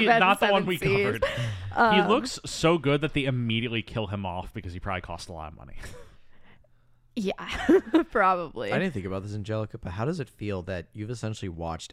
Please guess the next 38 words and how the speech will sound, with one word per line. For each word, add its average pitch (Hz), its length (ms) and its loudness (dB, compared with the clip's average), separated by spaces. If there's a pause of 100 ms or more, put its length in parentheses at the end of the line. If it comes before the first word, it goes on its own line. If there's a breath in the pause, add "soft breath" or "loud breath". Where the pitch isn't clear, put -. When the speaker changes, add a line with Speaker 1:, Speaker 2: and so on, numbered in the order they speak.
Speaker 3:
almost 85 240 -10
every 87 180 -8
single 82 280 -10
Fraser 80 340 -12
movie 76 240 -14
that 82 140 -16
we've 87 160 -16
had - 140 -12
to - 80 -12
cover - 300 -14
on - 120 -16
this - 80 -16
show? - 360 -14 (120)
Speaker 2:
I 226 760 -4 (600 soft breath)
Speaker 3:
including 107 540 -6
the - 80 -8
Speaker 1:
Yeah, - 60 -8
I - 60 -8
Speaker 3:
bad 87 100 -4
Speaker 1:
can't 180 180 -2
believe 254 180 0
Speaker 3:
Sinbad. 117 160 0
Speaker 1:
you 107 160 -2 (140)
Speaker 2:
I 226 200 0
didn't. 208 420 -2
I 196 140 2
Speaker 1:
dragged 190 140 0
her 190 100 0
Speaker 2:
didn't. 202 160 0
Speaker 1:
into - 140 -8
Speaker 2:
I 190 120 0
Speaker 1:
that. 175 100 -4
Speaker 2:
did 180 120 -2
not 170 340 -8
see 151 160 -8
the 165 100 -10
bad - 280 -14
Sinbad - 360 -16